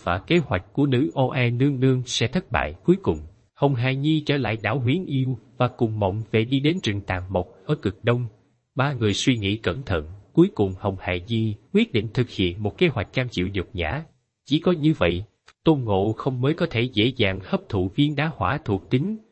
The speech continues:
Tôn Ngộ Không hiện tại đã hiểu tất cả những điều này. Sau khi bước ra khỏi không gian đó, Tôn Ngộ Không lập tức quỳ xuống hướng về phía bắc, liên tục khấu đầu ba cái, bày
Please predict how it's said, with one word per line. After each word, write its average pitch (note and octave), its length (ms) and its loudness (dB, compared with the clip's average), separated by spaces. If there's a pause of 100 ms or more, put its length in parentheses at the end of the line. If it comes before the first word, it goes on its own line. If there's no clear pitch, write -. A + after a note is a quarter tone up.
(340)
Tôn D#3+ 220 4
Ngộ G2+ 180 2
Không C3+ 260 0
hiện G#2+ 240 -2
tại F#2 200 0
đã B2+ 120 2
hiểu G#2+ 280 2
tất - 200 -4
cả G#2+ 200 -2
những D3 200 -6
điều F2+ 140 -2
này. D2+ 300 -6 (420)
Sau - 300 2
khi D#3 200 2
bước G3+ 240 0
ra A#2 260 0
khỏi A#2+ 240 0
không C#3 240 -4
gian B2 200 0
đó, B2+ 340 -2 (140)
Tôn D3+ 160 6
Ngộ F#2+ 300 -2
Không A2+ 240 -2
lập G2 240 -2
tức F#3+ 140 2 (120)
quỳ F#2 200 2
xuống D3 280 0
hướng C#3+ 200 0
về E2+ 220 0
phía A#2+ 120 0
bắc, C#3 200 -2 (460)
liên E3+ 260 4
tục G#2 180 2
khấu C3+ 200 0
đầu E2+ 260 -2
ba G2+ 140 2
cái, B2 380 -4 (360)
bày B2+ 160 4